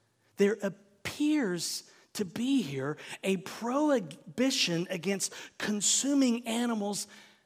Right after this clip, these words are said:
that are scavengers and predators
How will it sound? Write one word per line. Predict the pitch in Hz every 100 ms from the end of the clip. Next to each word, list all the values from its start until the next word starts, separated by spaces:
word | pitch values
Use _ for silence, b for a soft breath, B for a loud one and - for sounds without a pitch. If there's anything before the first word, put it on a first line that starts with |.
| B
that | - -
are | -
scavengers | - - - - 175 180 185 180 165 175 147 - - - - b b
and | - 170 151 - B B B
predators | - - 208 208 190 - 170 127 123 -